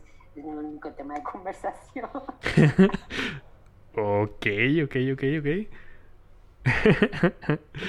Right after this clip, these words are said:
Speaker 2: Ok, ah, pregunta interesante. ¿Cuál es tu pierna favorita?
Speaker 1: La derecha. Tengo un tatuaje en la pierna derecha, por eso me gusta más.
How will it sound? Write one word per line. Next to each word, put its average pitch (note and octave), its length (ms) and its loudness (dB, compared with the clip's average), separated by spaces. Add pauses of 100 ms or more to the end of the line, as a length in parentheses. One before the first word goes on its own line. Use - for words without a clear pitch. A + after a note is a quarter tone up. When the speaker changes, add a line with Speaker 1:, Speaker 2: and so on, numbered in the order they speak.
(1000)
Speaker 2:
Ok, B2+ 160 -2 (540)
ah, G#2 520 -2 (380)
pregunta A2 320 0
interesante. G#2+ 560 0
¿Cuál C#3 420 2 (120)
es C3 160 0
tu B2+ 140 -4
pierna A#2+ 420 4
favorita? G2+ 520 -6 (1600)
Speaker 1:
La E3 120 -4
derecha. - 640 -12 (1800)
Tengo F3+ 140 -10
un F3+ 60 -12
tatuaje D#3+ 440 -8
en C3+ 160 -16
la C3 180 -8
pierna C#3 440 -16
derecha, C3+ 340 -18
por B2+ 140 -12
eso - 180 -18
me C#3 140 -16
gusta - 240 -20
más. - 120 -20